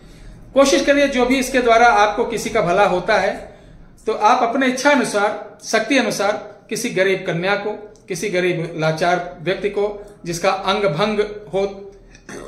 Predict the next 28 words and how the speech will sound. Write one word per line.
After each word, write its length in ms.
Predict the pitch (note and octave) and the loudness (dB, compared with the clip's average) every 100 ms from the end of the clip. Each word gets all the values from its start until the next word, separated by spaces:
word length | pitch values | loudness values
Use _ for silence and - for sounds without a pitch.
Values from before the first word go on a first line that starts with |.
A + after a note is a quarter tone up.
| - G#3 | -6 -2
अपाहिज 520 | G3+ G3 G3+ B3 G#3 | 4 4 6 4 2
हो, 80 | A3 | 0
उसकी 400 | A3 F#3 - F3+ | -2 -2 0 2
हेल्प 260 | F3 - | 2 -2
कर 140 | C#3+ C#3 | -4 -4
दें। 160 | B2+ C3 - - _ _ - - - - - - - - | -6 -12 -16 -20 _ _ -20 -20 -20 -20 -20 -20 -20 -6
ठीक 180 | F#3 A#3+ | -2 0
है, 100 | C#4 - - - - - _ _ - - - - - - _ - | 0 -2 -12 -20 -20 -20 _ _ -20 -20 -20 -20 -20 -20 _ -12
समझ 260 | E3+ G3+ | -4 0
रहे 140 | G#3+ A#3+ | 2 2
हो 60 | |
ना? 160 | B3 E4 D#3 - - - - - - - - - - - _ - - | 4 2 0 -6 -16 -20 -20 -20 -20 -20 -20 -20 -20 -20 _ -20 -14
समझ 260 | D#3+ G3+ A3 | -4 -2 2
गए? 240 | D#4 - - - - | 0 0 -8 -16 -4
आप 180 | E3+ F3 | -2 0
ही 80 | A3 | -2
से 120 | A#3 | 0
बोल 220 | G#3 B3 | 0 0
रहा 100 | A3+ | 0
हूं, 180 | E3 B2+ - - - - - - - - - - - | -4 -8 -16 -20 -20 -20 -20 -20 -20 -20 -20 -20 -8
और 140 | D3+ | -2
आप 220 | E3 F#3+ F#3+ | 2 2 0
तो 60 | F#3 | 0
बहुत 240 | F#3 F#3+ | 0 0
पुराने 280 | G3 F#3 G#3+ | -2 0 0
हमारे 200 | G#3+ G#3+ | 0 0
दर्शक 340 | G#3+ G#3 G#3 | 0 -2 -6
हैं, 180 | G3+ - | -6 -12